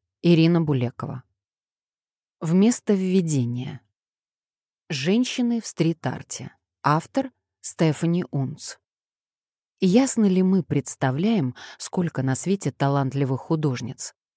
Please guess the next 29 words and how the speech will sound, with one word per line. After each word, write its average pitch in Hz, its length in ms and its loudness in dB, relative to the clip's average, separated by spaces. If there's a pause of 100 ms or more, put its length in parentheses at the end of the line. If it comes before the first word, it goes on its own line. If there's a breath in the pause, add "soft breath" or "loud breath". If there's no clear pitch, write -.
(240)
Правда 175 380 4
ли, 131 220 0
что - 220 -4
когда 151 320 0
речь 175 220 -2
заходит 139 520 -2
о 139 80 -2
женском 135 480 -4
искусстве, 135 640 -4 (280 loud breath)
можно 220 300 2
столкнуться 185 680 -6
с - 100 -6
определенной 165 680 2
предвзятостью, 170 1040 0 (280 loud breath)
пусть 143 260 4
даже 151 260 0
на 147 120 2
бессознательном 160 1000 0
уровне, 135 460 -2 (240 loud breath)
или 262 240 4
дискуссия 202 760 -2
такого 139 500 0
рода 135 360 4 (240 loud breath)
уже 175 180 4
не 156 240 4
имеет 127 320 0
под - 160 -4
собой 127 360 0
основания? 160 680 -4